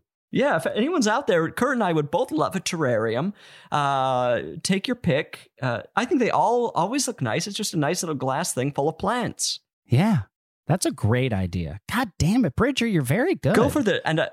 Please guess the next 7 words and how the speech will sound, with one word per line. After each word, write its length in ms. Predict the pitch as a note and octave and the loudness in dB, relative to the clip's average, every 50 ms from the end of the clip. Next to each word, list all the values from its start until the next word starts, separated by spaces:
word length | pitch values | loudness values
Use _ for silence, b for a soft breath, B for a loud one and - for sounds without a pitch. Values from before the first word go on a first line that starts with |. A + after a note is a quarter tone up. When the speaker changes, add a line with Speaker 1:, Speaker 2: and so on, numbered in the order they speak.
| - A#2 | -2 -2
Speaker 1:
a 80 | D3+ D#3 | -2 -2
terrarium 640 | C#3+ - - F#3 G3 B3 C4+ C#4 B3 G3 D#3+ D3 | -2 -2 -2 0 2 2 2 2 2 2 2 2
left 280 | C#3+ D#3 E3 - - C#3+ | 2 0 0 -2 -2 -2
mysteriously 720 | C3 B2+ - - - F3+ F#3 F#3 F3 D#3+ C#3+ - D3+ C#3+ | 0 0 0 0 0 0 2 2 2 0 0 0 0 0
on 120 | C#3 C3+ B2+ | 0 0 0
a 60 | A#2 | 0
doorstep. 720 | G#2 C3+ C#3+ E3+ E3+ - - - - - D2+ - - - | 0 0 0 0 0 0 -2 0 -2 -2 -2 -2 -2 -2